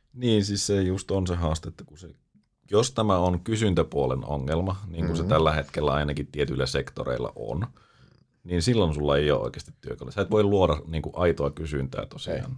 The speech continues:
Speaker 1: Sä voit luoda kaikki edellytykset sille, että ihmiset haluaa kuluttaa, firmat haluaa kuluttaa ja ne näkee, niinku, mutta sä et, et voi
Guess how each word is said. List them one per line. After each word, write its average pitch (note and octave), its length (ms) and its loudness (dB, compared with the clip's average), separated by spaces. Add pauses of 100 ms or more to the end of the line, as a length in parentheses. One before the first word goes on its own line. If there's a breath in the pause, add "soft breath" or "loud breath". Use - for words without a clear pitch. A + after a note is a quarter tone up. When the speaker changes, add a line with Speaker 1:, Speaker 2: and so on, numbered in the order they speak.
(180)
Speaker 1:
Sä - 140 -6
voit F#2+ 140 4
luoda G#2+ 240 8
kaikki G#2+ 440 4
edellytykset A#2 580 4
sille, C#2+ 220 -2
että C#2 160 -2
ihmiset C#2 300 -2
haluaa C2+ 280 0
kuluttaa, C#2 440 -4
firmat C2 340 -6
haluaa B1+ 260 -2
kuluttaa C2 540 -6
ja A1+ 100 -6
ne B1 80 -6
näkee, - 340 -6
niinku, C2 220 -10
mutta D2 280 -14
sä D#2+ 160 2
et, D#2+ 80 2 (320)
et E2 220 -8
voi F2 260 4